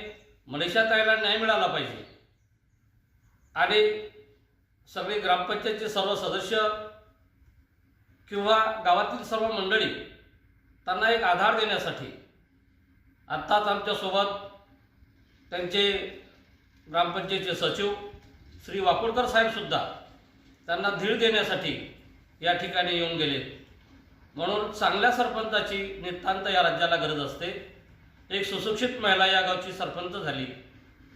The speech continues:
तिला याच्यातून एक भीतीच्या वातावरणामध्ये घातलं पाहिजे, त्यांच्यावर अन्याय झाला पाहिजे आणि गाव हे अधोगतीच्या मार्गाला गेलं पाहिजे. त्यांचा हा मानस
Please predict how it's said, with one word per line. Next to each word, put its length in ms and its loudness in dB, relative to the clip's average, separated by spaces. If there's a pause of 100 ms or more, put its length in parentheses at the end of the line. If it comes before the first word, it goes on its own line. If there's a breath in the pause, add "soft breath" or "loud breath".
(400)
तिला 540 2 (760)
याच्यातून 400 0
एक 120 -2
भीतीच्या 360 -2
वातावरणामध्ये 640 4
घातलं 340 -4
पाहिजे, 480 -6 (720)
त्यांच्यावर 420 4
अन्याय 320 2
झाला 240 2
पाहिजे 500 -4 (580)
आणि 260 0
गाव 280 4
हे 120 0
अधोगतीच्या 580 -4
मार्गाला 420 2
गेलं 240 0
पाहिजे. 460 -6 (680)
त्यांचा 300 -2
हा 480 4
मानस 560 0